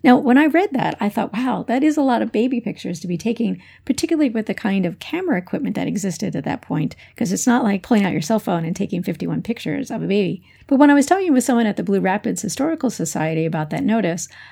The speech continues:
I was struck by the fact that there were fifty-one babies' pictures that had to be made that day, and she was struck by the fact that there were fifty-one babies that she found to take pictures of,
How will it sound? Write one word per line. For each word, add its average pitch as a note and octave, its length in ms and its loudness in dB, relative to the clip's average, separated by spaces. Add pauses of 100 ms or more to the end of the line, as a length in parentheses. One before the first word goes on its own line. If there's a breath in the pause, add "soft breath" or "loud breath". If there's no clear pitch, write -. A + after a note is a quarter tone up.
(300 loud breath)
I C#4+ 140 6
was E4+ 120 6
struck - 280 2
by G3 160 0
the G3+ 60 -2
fact F3 280 -2
that F#3+ 120 -6
there F3+ 120 0
were E3+ 80 -2
fifty-one E3+ 500 -2
babies' F3 440 0
pictures F3 580 0
that E3+ 140 -2
had D#3+ 140 -2
to D#3+ 40 -4
be E3+ 100 -2
made D#3+ 220 -2
that D#3+ 160 -2
day, D#3+ 300 -2 (280 loud breath)
and G3 160 -2
she F#4 220 4
was G4 140 2
struck - 260 0
by E3 140 0
the F3 40 0
fact D#3+ 360 -4
that F#3+ 120 -6
there A#3 140 0
were A#3 120 0
fifty-one G#3+ 680 2
babies G3 480 4
that F3 160 0
she G#3+ 100 0
found G3+ 460 0
to G#3+ 100 -2
take F#3+ 220 -2
pictures C#4+ 320 4
of, - 260 0